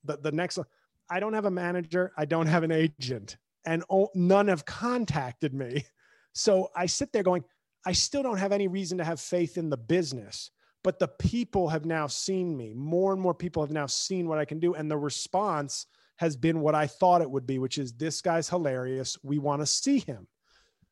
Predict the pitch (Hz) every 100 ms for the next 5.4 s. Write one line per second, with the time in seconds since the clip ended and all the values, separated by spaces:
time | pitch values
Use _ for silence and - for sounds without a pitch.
0 | _ - 202 196 220 220 190 196 180 170
1 | 156 175 165 165 160 147 156 165 - 160
2 | 175 202 147 127 131 - - 147 147 151
3 | 156 123 147 143 156 143 - - 151 139
4 | 143 143 - 151 143 139 - - 143 123
5 | 147 147 156